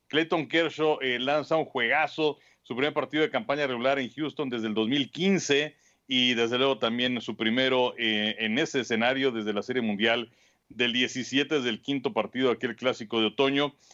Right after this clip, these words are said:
Para él fue una enorme venganza,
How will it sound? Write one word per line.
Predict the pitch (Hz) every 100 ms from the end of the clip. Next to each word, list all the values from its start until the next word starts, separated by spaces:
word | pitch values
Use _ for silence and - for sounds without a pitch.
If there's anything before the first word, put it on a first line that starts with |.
| _
Para | - 123 139
él | 156 135
fue | - 143 143
una | 143 135 123 113
enorme | 117 123 139 127
venganza, | 117 104 95 117 127 135 127